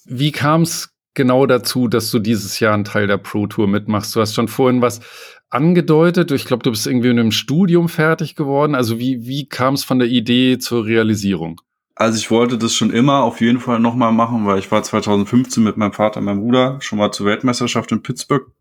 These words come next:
Speaker 2: hier in den U S A.
Speaker 1: Verdammt, das wusste ich gar nicht.
Speaker 2: Ja.
Speaker 1: Hab ich schlecht recherchiert, du.
Speaker 2: <laughs>
Speaker 1: Geil.
Speaker 2: Und da hab ich einfach gemerkt,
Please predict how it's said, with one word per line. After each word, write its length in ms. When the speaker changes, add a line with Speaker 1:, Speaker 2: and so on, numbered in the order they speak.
Speaker 2:
hier 420
in 180
den 20
U 100
S 100
A. 320
Speaker 1:
Verdammt, 420
das 200
wusste 360
ich 140
gar 200
nicht. 100
Speaker 2:
Ja. 120
Speaker 1:
Hab 80
ich 100
schlecht 500
recherchiert, 640
du. 80
Speaker 2:
<laughs> 840
Speaker 1:
Geil. 380
Speaker 2:
Und 160
da 120
hab 120
ich 120
einfach 280
gemerkt, 600